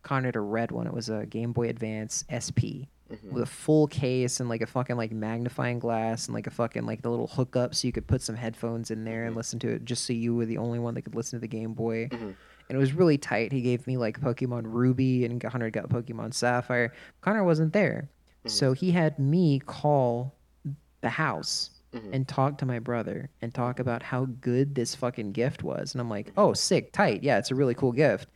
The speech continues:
Speaker 2: Mm-hmm.
Speaker 1: And, like, after, like, five minutes, um, my mom came on the phone,
Speaker 2: Mm-hmm.
Speaker 1: uh, and she just said, "Put your dad on."
Speaker 2: Mm-hmm.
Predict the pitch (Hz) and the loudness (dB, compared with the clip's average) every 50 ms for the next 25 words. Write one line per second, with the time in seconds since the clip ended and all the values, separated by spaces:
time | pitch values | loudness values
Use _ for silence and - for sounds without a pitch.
0 | _ - 113 - 95 90 - 147 143 139 135 127 123 120 120 113 - - - - | _ -20 -18 -18 -8 0 2 4 4 4 4 2 2 2 0 0 -2 -4 -10 -16
1 | _ _ _ _ _ _ _ _ _ _ _ _ _ - 143 160 190 - - 285 | _ _ _ _ _ _ _ _ _ _ _ _ _ 4 6 6 6 4 4 4
2 | 285 254 208 147 - - - - - - - - - 135 135 151 165 180 156 139 | 6 8 8 6 6 2 -2 -6 -8 -12 -4 0 2 4 4 4 4 4 4 2
3 | 127 123 127 147 190 208 - - - - - - _ _ _ - - 147 135 131 | 0 2 2 2 2 2 0 0 -2 -2 -4 -6 _ _ _ -4 0 2 2 4
4 | 127 123 127 131 135 135 127 127 127 123 117 110 104 104 101 117 147 165 165 - | 2 2 0 0 0 2 4 4 2 2 0 -2 -2 -2 0 2 2 2 2 2
5 | 190 180 180 180 185 190 185 180 - 190 190 196 202 214 220 208 - _ - 226 | 0 0 2 2 2 0 0 0 0 2 2 4 4 2 2 0 -2 _ -16 -18
6 | - 208 196 196 _ _ - 143 139 135 131 131 - - 135 123 123 - - - | -18 -18 -20 -20 _ _ 2 4 4 6 6 4 4 2 2 0 0 -2 -2 -2
7 | 135 127 127 123 - - 120 113 117 - - - - 110 110 - 92 - - - | 0 0 2 0 0 0 0 0 0 -2 -2 -2 -2 -2 -4 -4 -4 -6 -6 -6
8 | - - 156 131 131 - _ _ - 107 107 98 | -6 -6 -6 -8 -8 -10 _ _ -20 -20 -20 -20